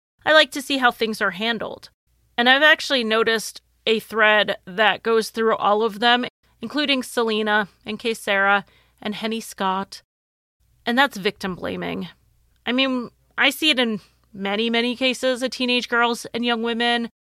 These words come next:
We are a victim blamey society, particularly when it comes to women. This idea that bad decisions are at the root of these cases, not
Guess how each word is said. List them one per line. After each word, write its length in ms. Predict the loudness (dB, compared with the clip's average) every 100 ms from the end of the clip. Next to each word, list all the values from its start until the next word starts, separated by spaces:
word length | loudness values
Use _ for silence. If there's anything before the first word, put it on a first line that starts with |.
| _ _ _
We 220 | -4 -2 2
are 200 | 0 2
a 200 | 0 0
victim 520 | -2 -2 2 0 2
blamey 500 | 0 0 2 0 -2
society, 800 | -4 -6 0 2 2 0 0 -2
particularly 1080 | -6 -8 -8 -4 -4 2 4 4 2 2
when 140 | 0 -4
it 100 | -4
comes 280 | -8 -8 -14
to 100 | -12
women. 480 | -8 -6 -8 -10 -14 _ _ _ _ _
This 300 | -2 2 4
idea 280 | 2 2 2
that 220 | 2 0
bad 280 | 2 4 4
decisions 640 | 0 -2 -2 0 -2 -2
are 120 | -2 -2
at 100 | -2
the 100 | -4
root 240 | -2 -2
of 120 | -4
these 220 | -6 -10
cases, 540 | -10 -8 -8 -6 -8 -6
not 420 | -2 0 0 -6